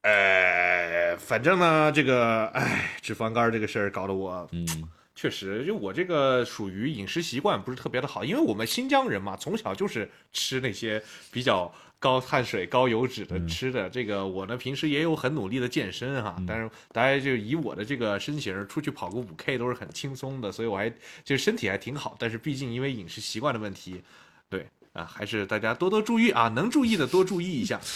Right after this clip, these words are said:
Speaker 2: 哎。
Speaker 1: 这问题是我这个
Speaker 2: 嗯。
Speaker 1: 吃不饱或者吃不好的时候会非常影响情绪，我会有这个 hangry 的问题，就是一饿就生气。
Speaker 2: 哦。
Speaker 1: <laughs>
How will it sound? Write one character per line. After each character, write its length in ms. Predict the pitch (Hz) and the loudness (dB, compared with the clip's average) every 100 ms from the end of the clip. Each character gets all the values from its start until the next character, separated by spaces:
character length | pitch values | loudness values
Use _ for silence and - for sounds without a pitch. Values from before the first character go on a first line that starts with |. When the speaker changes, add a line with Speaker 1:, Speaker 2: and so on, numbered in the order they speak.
| - | 0
Speaker 2:
哎。 80 | - | 2
Speaker 1:
这 160 | 190 381 | 4 6
问 140 | 466 | 4
题 140 | 311 254 | 2 2
是 100 | 381 | 2
我 260 | 233 107 | 2 0
这 180 | 110 294 | 4 6
个 120 | 214 | 6
Speaker 2:
嗯。 60 | 135 | 4
Speaker 1:
吃 240 | - - | 2 4
不 140 | 381 392 | 4 4
饱 180 | - - | 2 2
或 140 | 220 | 0
者 100 | 180 | 2
吃 180 | - 330 | 2 2
不 140 | 370 | 4
好 180 | - - | 2 0
的 80 | 127 | 2
时 60 | |
候 80 | 196 | 2
会 160 | 190 214 | 4 2
非 180 | - 381 | 4 4
常 180 | 240 | 4
影 160 | 160 208 | 2 0
响 160 | 170 98 | -2 -2
情 280 | - 101 | -6 -6
绪， 200 | 139 - - - - - | -2 -2 -2 -12 -20 -8
我 140 | 117 156 | 2 4
会 120 | 262 | 4
有 100 | 104 | 2
这 80 | 156 | 0
个 80 | |
hangry 680 | 190 - 294 370 349 147 113 | 0 2 2 4 6 6 4
的 100 | 104 | 2
问 160 | 107 95 | -2 -6
题， 200 | - 85 | -10 -6
就 100 | 151 | -4
是 60 | |
一 160 | 131 156 | 0 0
饿 240 | 277 240 | 4 4
就 100 | 123 | 4
生 240 | - 202 220 | 2 0 2
气。 320 | - 339 - - | 0 -2 -4 -6
Speaker 2:
哦。 500 | 87 95 101 98 90 | -4 -4 -2 -2 2
Speaker 1:
<laughs> 300 | 85 82 76 | 2 2 -2